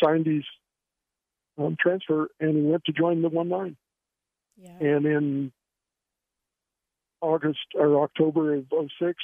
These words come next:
Speaker 1: they did the process of, um, deployment. You know, they go, went through Kuwait, and he ended up in Ramadi in the worst of, um,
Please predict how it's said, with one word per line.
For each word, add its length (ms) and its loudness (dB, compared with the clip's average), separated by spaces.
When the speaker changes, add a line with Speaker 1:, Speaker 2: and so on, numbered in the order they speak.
Speaker 1:
they 280 0
did 200 -2
the 260 -2
process 540 -2
of, 180 -6
um, 420 0
deployment. 580 0
You 80 -6
know, 120 2
they 160 -2
go, 320 -4
went 180 -2
through 220 0
Kuwait, 400 0
and 480 -4
he 140 0
ended 240 2
up 240 -2
in 120 -6
Ramadi 600 -2
in 160 -2
the 80 0
worst 400 -2
of, 240 -2
um, 380 -2